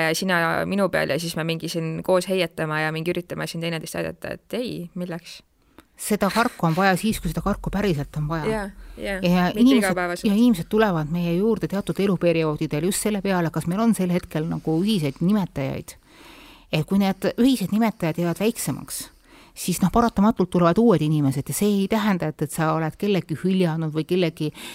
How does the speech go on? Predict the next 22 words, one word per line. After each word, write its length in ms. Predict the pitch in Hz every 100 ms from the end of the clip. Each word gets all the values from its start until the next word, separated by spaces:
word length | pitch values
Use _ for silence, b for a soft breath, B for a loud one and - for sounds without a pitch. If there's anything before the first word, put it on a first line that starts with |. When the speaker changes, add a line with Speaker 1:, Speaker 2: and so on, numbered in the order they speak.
| B -
Speaker 2:
see 200 | 170 156
on 80 |
see 100 | 151
moodne 320 | 175 180 151 143
sõna, 220 | 175 151
ghost 400 | 180 190 - -
inud, 460 | 151 156 156 156 -
Speaker 1:
Mhm, 160 | 160
Speaker 2:
äh, 600 | 156 156 156 156 160 160 165
Speaker 1:
mhm. 80 | 170
Speaker 2:
kusagil 300 | 185 160 160
vaimutasandile 720 | 196 170 165 165 165 160 160
lükanud 500 | 170 170 165 156 160
enda 280 | 156 156 156
jaoks, 380 | 175 180 - 170
et, 420 | 165 _ _ 185
äh, 300 | 175 185 185
noh, 160 | 202 190 B B B B
elu 180 | 247 247
on 140 | 247
selline. 460 | 185 165 151 147 147 - _ - -
Minu 380 | 208 202 180